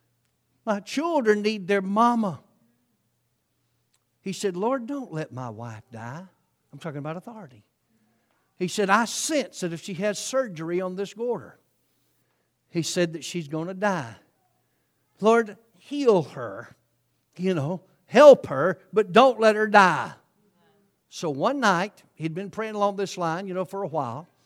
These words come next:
He was preaching a service. At the end of the service, kind of a spirit of prayer fell on the audience.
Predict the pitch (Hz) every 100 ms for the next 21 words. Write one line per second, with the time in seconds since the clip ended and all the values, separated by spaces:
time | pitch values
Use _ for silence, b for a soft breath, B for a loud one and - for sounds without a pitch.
0 | _ - 240 233 - 208 202 233 226 339
1 | 320 117 196 180 - 294 349 214 180 170
2 | 139 190 - b b - 254 208 160 -
3 | 285 285 208 - - 254 202 143 - 170
4 | 170 143 147 160 131 90 - - -